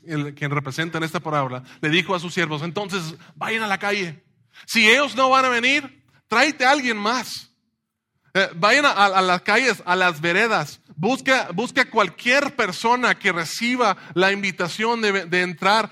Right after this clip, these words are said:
a este banquete con, conmigo, por, para que se llena mi casa, dijo Jesús. Vayan y oblígalos a venir,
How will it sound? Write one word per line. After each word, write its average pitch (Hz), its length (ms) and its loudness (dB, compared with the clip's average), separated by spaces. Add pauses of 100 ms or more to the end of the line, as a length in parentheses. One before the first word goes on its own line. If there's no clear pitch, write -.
(140)
a 175 140 2
este 208 240 -2
banquete 190 560 0
con, 175 280 -6 (180)
conmigo, 190 520 -2
por, - 380 -4
para 190 220 2
que 185 100 -8
se 208 260 0
llena 247 280 0
mi 226 140 -2
casa, 214 340 2
dijo 233 240 -4
Jesús. 220 260 -6
Vayan 254 380 2
y 226 100 -2
oblígalos 240 840 0
a 208 100 2
venir, 196 480 -2